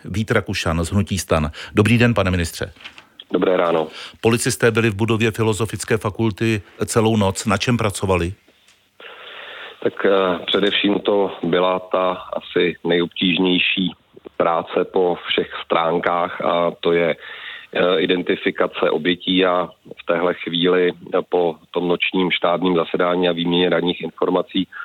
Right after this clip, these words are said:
Speaker 2: mohu veřejnosti říci, že, eh, třináct ze čtrnácti celkových obětí toho šíleného masakru už je, eh,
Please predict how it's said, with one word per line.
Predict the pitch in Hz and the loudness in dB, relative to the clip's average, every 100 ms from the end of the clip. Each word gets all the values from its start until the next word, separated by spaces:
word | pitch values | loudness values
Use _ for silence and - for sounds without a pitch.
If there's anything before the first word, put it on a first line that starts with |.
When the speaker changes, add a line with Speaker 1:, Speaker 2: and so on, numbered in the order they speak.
| - - _ - | -12 -14 _ 0
Speaker 2:
mohu | 92 85 95 87 82 | 2 4 2 0 0
veřejnosti | 87 90 92 90 - 87 | 0 2 2 0 -2 -2
říci, | 87 - 92 92 90 | -4 -4 0 2 2
že, | 85 90 | 2 2
eh, | 87 - - - 90 85 80 | 0 -4 -12 -2 0 0 -2
třináct | - - 90 87 87 - - - | -4 -2 2 2 0 -4 -18 -4
ze | 87 85 - _ | 0 0 -4 _
čtrnácti | - - 98 92 90 87 - 90 85 - - | -8 -2 0 2 2 -2 -6 -6 -6 -6 -2
celkových | 85 - 87 85 | -2 0 -2 0
obětí | 85 87 87 - 92 90 - - - - - _ | 0 0 -2 -2 -2 -2 -8 -10 -8 -8 -10 _
toho | - 92 | 0 2
šíleného | - 95 92 95 | 2 2 2 2
masakru | 98 87 90 - 92 92 | 2 0 -4 -2 0 0
už | - 85 - 92 | 0 -2 0 0
je, | |
eh, | 92 | 0